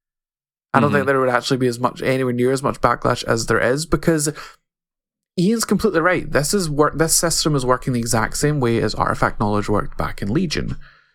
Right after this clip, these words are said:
Speaker 1: The cap was twenty-five, it was raised to forty, and it just, and the system went like that.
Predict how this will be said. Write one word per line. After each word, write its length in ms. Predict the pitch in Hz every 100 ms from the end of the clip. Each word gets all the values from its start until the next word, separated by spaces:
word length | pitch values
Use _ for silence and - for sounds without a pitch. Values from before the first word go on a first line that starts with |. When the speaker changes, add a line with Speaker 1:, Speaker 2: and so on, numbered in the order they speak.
| _ -
Speaker 1:
The 60 |
cap 260 | - - -
was 120 | -
twenty-five, 680 | - 92 - 165 170 170 160
it 120 | -
was 200 | 101 107
raised 260 | 90 101 -
to 80 | -
forty, 720 | - 180 175 170 170 170 165 - -
and 120 | -
it 80 | 98
just, 240 | 135 -
and 220 | - 120 120
the 80 |
system 400 | 117 117 110 -
went 160 | 113 104
like 200 | 117 -
that. 320 | 196 123 -